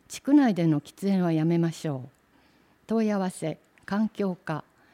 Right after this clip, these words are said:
四二四、二六二一。なくそう不法投棄。不法投棄は犯罪です。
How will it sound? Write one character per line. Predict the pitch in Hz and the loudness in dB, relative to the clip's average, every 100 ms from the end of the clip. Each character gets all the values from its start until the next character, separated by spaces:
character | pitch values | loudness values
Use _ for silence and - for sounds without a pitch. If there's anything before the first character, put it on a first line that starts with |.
| _ | _
四 | - 247 262 262 | -2 2 4 6
二 | 262 175 | 6 4
四、 | 139 147 127 127 _ - | 2 -2 -4 -10 _ -4
二 | 196 247 254 | 2 2 2
六 | 247 - | -2 -2
二 | 156 160 151 | 0 2 0
一。 | 147 - - - _ _ _ _ _ _ _ _ _ _ _ _ _ _ _ _ _ _ _ - | -2 -10 -16 -18 _ _ _ _ _ _ _ _ _ _ _ _ _ _ _ _ _ _ _ -6
な | 190 196 | -4 -4
く | - | -6
そ | - 294 185 | -4 -2 -2
う | |
不 | 160 | -4
法 | 185 233 226 | -4 -2 -2
投 | 233 180 139 | -2 -4 -4
棄。 | - 123 - _ _ _ _ _ _ | -10 -12 -12 _ _ _ _ _ _
不 | - | -4
法 | 214 294 | 0 0
投 | 294 294 | 2 -2
棄 | 285 185 | -2 -2
は | 160 | -2
犯 | 156 190 | 0 -2
罪 | 190 175 160 | 0 -2 -2
で | 165 | -4
す。 | 160 - - | -6 -12 -20